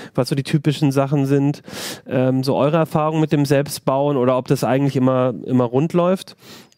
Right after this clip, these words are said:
Wenn ihr da uns was sagen könnt, schreibt's uns unter YouTube-Videos oder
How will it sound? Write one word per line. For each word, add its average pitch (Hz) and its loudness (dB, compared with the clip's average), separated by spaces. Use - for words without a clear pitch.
Wenn 131 2
ihr 139 4
da 135 2
uns 139 0
was 139 0
sagen 139 0
könnt, 139 2
schreibt's 127 -2
uns 120 0
unter 127 0
YouTube-Videos 139 0
oder 120 0